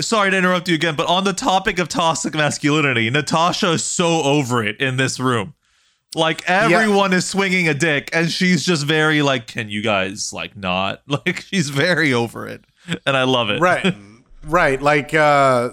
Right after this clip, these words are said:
Speaker 2: one of her superpowers is how to maintain her eyes after rolling them that much.
Speaker 1: <laughs> Yeah.
Speaker 2: Uh, <laughs> so y-, you see this, and you see it grow, and then all of a sudden, and at the peak of the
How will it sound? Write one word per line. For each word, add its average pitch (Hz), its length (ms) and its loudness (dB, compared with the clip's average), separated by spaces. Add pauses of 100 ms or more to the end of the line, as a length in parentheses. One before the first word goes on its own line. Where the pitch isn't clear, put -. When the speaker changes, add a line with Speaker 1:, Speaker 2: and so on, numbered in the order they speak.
Speaker 2:
one 151 260 0
of 180 100 0
her 165 40 2
superpowers 139 720 0
is 123 100 -6
how 160 180 -2
to 143 80 0
maintain 139 540 -4
her 131 260 -2
eyes 131 380 0
after 127 240 -2
rolling 120 380 -2
them 104 160 -12
that 98 180 -12
much. 92 180 -20 (160)
Speaker 1:
<laughs> 139 140 -2 (580)
Yeah. 160 220 -2
Speaker 2:
Uh, 185 720 2 (360)
<laughs> - 360 -20
so - 320 0
y-, 220 80 -6 (480)
you 175 180 -6
see 254 380 0
this, 156 340 0
and 160 120 -6
you 156 80 -6
see 202 260 0
it 170 160 2
grow, 131 760 0 (360)
and 160 160 0
then 175 100 2
all 170 260 2
of 190 80 4
a - 60 0
sudden, 160 480 -2
and 139 240 -6
at 139 180 -8
the 151 80 -4
peak 233 380 -2
of 170 120 2
the 143 140 -4